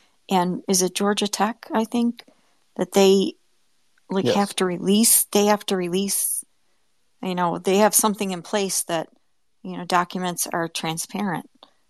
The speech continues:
Speaker 1: if I'm not mistaken. And that's a university. That's not the country. I just, I'm not sure if I'm saying it right, but.
Speaker 2: Yeah, so, um, I submitted open records request to Georgia Tech,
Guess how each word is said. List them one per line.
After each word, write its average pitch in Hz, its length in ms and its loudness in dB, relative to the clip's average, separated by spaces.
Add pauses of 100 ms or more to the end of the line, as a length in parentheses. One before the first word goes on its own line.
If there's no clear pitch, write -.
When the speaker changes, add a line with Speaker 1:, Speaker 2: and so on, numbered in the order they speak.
(600)
Speaker 1:
if 180 160 -8
I'm 175 120 0
not 160 280 -2
mistaken. 175 680 -2 (360)
And 180 120 -2
that's 190 220 4
a 180 60 -2
university. 185 720 -4 (160)
That's - 200 -6
not 175 280 -4 (1600)
the 160 100 -6
country. - 580 -6 (340)
I 175 60 -6
just, - 440 -4
I'm 202 100 6
not 190 160 2
sure 185 160 2
if 175 120 -4
I'm 156 120 -4
saying 151 340 -2
it - 80 -10
right, 151 360 -6
but. - 220 -8 (540)
Speaker 2:
Yeah, 127 280 6
so, 151 640 0
um, 123 540 -4
I 127 80 0
submitted 156 340 -2
open 139 240 0
records 131 380 -4
request - 600 -2
to 127 220 -2
Georgia 113 380 -2
Tech, 120 420 0